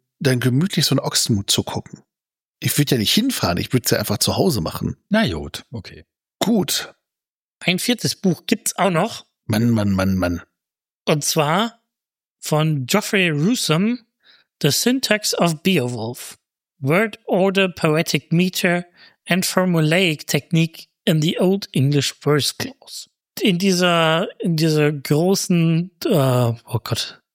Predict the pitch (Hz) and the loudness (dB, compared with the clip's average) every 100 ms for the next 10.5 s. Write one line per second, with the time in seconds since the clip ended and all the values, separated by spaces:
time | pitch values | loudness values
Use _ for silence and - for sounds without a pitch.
0 | _ - 147 143 131 143 185 160 139 131 | _ -4 0 0 2 0 2 2 2 2
1 | 127 - 147 131 - 131 113 117 _ _ | 0 0 0 0 0 0 0 -4 _ _
2 | - 151 170 - 147 131 127 - 127 123 | -2 0 2 0 0 2 0 0 0 2
3 | 127 - _ _ _ _ - - 165 165 | -2 -2 _ _ _ _ -6 0 0 0
4 | 165 214 _ _ _ - 185 196 180 185 | -2 -4 _ _ _ -2 2 2 0 -4
5 | _ - 208 - 175 165 143 160 170 151 | _ -2 -2 0 0 2 2 2 0 0
6 | - - 160 - _ _ _ _ _ - | -2 0 0 0 _ _ _ _ _ -2
7 | 170 - 220 170 165 - 143 - 156 156 | -2 0 0 2 0 0 -2 0 0 0
8 | 160 151 156 - 147 - - _ _ 160 | 0 0 0 0 0 -2 -10 _ _ -2
9 | - 147 - 165 139 - 151 - 147 143 | 0 -2 0 0 0 -2 0 0 0 2
10 | 151 156 - 139 127 | 2 0 0 0 -2